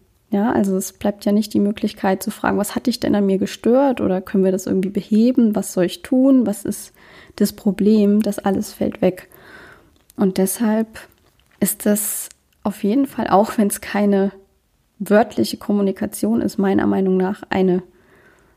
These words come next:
gewaltvolle Kommunikationsart oder eine, ja, also es ist nicht wertschätzend. Wenn ich so überlege,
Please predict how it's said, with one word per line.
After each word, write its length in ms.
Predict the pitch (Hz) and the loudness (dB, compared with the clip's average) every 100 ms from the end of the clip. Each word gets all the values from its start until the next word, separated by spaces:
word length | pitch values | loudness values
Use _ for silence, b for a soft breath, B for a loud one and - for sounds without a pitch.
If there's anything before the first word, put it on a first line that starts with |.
| _ | _
gewaltvolle 960 | - 92 185 202 208 - 190 190 190 190 | 0 0 2 0 -2 -4 0 2 2 0
Kommunikationsart 1700 | - 190 190 190 190 - 190 - 185 190 180 - - 180 170 165 - | -2 -2 0 0 -2 -8 -8 -4 0 0 0 -4 -10 -8 -6 -6 -6
oder 260 | - 170 165 | -2 0 2
eine, 380 | 185 180 175 180 b b b b b | 4 4 4 2 b b b b b
ja, 260 | - 202 247 | -6 -2 0
also 220 | 196 180 | 0 -2
es 100 | 208 | -6
ist 300 | - 185 - b b b b _ _ _ - | -8 -8 -12 b b b b _ _ _ 0
nicht 420 | 208 254 - - | 4 4 0 0
wertschätzend. 960 | 196 214 - 359 330 - 277 285 294 - _ _ _ 226 - - | 2 2 0 -6 -6 -2 0 2 0 -6 _ _ _ -20 -20 -6
Wenn 160 | 214 - | -4 -4
ich 140 | - | -4
so 100 | - | -2
überlege, 760 | 220 202 196 208 226 220 208 | 2 2 2 2 2 2 0